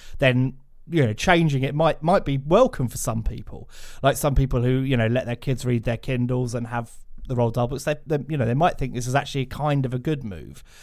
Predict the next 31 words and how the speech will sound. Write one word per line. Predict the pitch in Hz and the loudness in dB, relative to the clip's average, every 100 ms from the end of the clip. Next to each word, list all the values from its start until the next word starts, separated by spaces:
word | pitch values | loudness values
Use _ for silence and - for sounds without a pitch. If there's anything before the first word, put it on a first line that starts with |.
| - - - | -20 -20 -18
Uh, | - 113 113 | -8 -6 -6
so | - 127 | -4 0
I'm | 131 | 0
not | 151 | 0
insensitive | 127 117 147 135 110 - 117 | 0 0 0 0 -4 -10 -6
to | |
that | 113 113 117 | -4 -4 -4
as | 110 | -2
a, | 113 - | -2 -2
as | 117 | -2
a | |
notion. | 120 120 113 113 110 | -2 -2 -4 -12 -10
I | |
do | 131 156 135 | 2 4 4
just | 131 - | 0 -2
think | 135 120 110 | 0 0 -2
it's, | - - - - - - | -6 -8 -10 -14 -16 -2
like, | 120 - - | 0 -2 -2
we | 127 | 0
should | - | 0
be | 117 | 0
given | 110 123 117 110 110 - _ _ _ _ - | 2 2 2 0 -2 -6 _ _ _ _ -6
version | 135 165 165 147 131 113 | 6 10 12 10 4 2
control, | 113 117 - 117 113 | 0 -4 -2 -2 -2
if | - 120 | -4 -8
you | |
want, | 117 110 123 | -8 -10 -6
where | 127 | -2
you | 127 | -2
can, | 123 117 113 - - - - | -2 -2 -2 -6 -20 -20 -4
uh, | 117 | -2